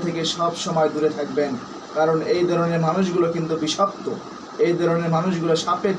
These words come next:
চেয়েও বিষাক্ত, গিরগিটির চেয়েও বিষাক্ত, কারণ এরা ক্ষণে ক্ষণে রং বদলায়। কারণ ওই যে ডাবল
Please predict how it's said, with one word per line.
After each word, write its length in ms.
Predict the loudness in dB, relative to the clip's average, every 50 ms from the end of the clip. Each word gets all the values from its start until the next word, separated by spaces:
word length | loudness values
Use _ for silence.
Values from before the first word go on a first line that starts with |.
| -2
চেয়েও 200 | -2 0 2 2 2
বিষাক্ত, 380 | 2 2 0 0 -2 -2 -6 -6 -6 -4 -4 -6 -10 -14 -14 -14 -12 -6 0
গিরগিটির 520 | 2 2 2 2 2 2 4 4 4 4 4
চেয়েও 200 | 4 2 2 4 2 0
বিষাক্ত, 380 | 0 0 0 0 -2 -2 -4 -6 -6 -6 -8 -12 -14 -14 -14 -4 0
কারণ 220 | 2 2 4 2 2
এরা 200 | 2 2 2 2 2 2
ক্ষণে 240 | 0 2 2 2 2 0
ক্ষণে 180 | 2 2 2
রং 180 | 4 4 4 4 2 2
বদলায়। 480 | 2 2 2 2 2 2 2 2 0 -2 -6 -10 -12 -14 -14 -14 -14 -14 -14 -14 -14 -14 -14 -14 -14 -14 -14 -14 -14 -14 -16 -14 -6 0
কারণ 240 | 2 2 4 4 2 2 2
ওই 80 | 2 4 4
যে 100 | 4 4 4
ডাবল 280 | 4 4 4 4 4 4